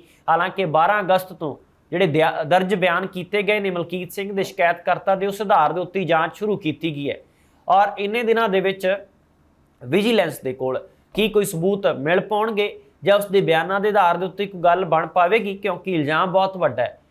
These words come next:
ਇਹ ਇੱਕ ਸ਼ਿਕਾਇਤਕਰਤਾ ਨੇ ਇਲਜ਼ਾਮ ਲਾਇਆ ਕਿ ਸਾਢੇ ਸਤਾਰਾਂ ਲੱਖ ਰੁਪਈਆ ਮੈਂ ਦਿੱਤਾ ਸੀ, ਜਦੋਂ ਕੰਮ ਵੀ ਨਹੀਂ ਹੋਇਆ ਤੇ ਮੈਂ ਵਾਰ-ਵਾਰ ਜਾਂਦਾ ਰਿਹਾ ਮੰਤਰੀ ਦੇ ਕੋਲ ਉਸ ਵਕਤ,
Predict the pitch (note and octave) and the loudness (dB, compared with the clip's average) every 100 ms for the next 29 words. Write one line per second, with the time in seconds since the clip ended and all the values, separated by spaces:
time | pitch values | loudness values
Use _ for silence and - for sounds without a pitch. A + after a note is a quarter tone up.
0 | _ - G3+ A3 G#3+ - - - F#3+ F#3 | _ -2 2 2 0 -2 -6 0 2 2
1 | - G3 G3 G3+ G3 F3 E3+ E3+ F3+ E3+ | 0 0 2 0 0 0 0 0 2 2
2 | F#3+ G3+ - A#3+ A#3 - F3+ E3+ E3 D#3 | 2 -2 -2 0 0 0 0 0 2 0
3 | D#3 C#3+ D#3+ D#3 D3 C3+ C3+ F#3+ F#3+ G3+ | -2 -8 -2 -2 -2 -6 0 0 0 -6
4 | G3 - _ - E3 F#3 F3+ E3+ F#3+ G#3+ | -14 -20 _ -6 0 2 2 0 -2 -4
5 | A3 G3+ F3 F3+ F#3+ E3 D3+ D#3 G3 G3+ | 0 4 4 2 -4 0 4 6 6 2
6 | F3 E3+ E3 E3 E3 F3+ E3+ D#3 E3 F3+ | 2 0 2 2 2 -2 -6 -6 -6 -6
7 | E3+ E3+ E3+ E3 E3 E3+ - E3 | -6 -4 -6 -4 -8 -8 -8 -8